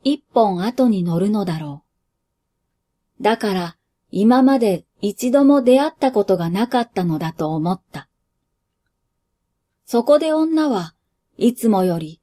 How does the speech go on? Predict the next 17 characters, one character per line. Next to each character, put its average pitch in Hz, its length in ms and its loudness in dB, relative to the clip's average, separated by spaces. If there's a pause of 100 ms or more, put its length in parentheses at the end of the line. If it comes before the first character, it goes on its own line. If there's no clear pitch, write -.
(220)
少 - 280 0
し 196 260 -2
遅 269 300 -4
く 302 120 -8
シ - 160 -6
ャ 302 60 0
ワ 269 220 2
ー 190 80 -2
を 160 220 -4
浴 165 120 -8
び、 175 260 -8 (220)
ド 233 200 4
ア 220 140 4
を 160 140 -2
開 156 100 -8
け 170 160 -10
た。 - 240 -14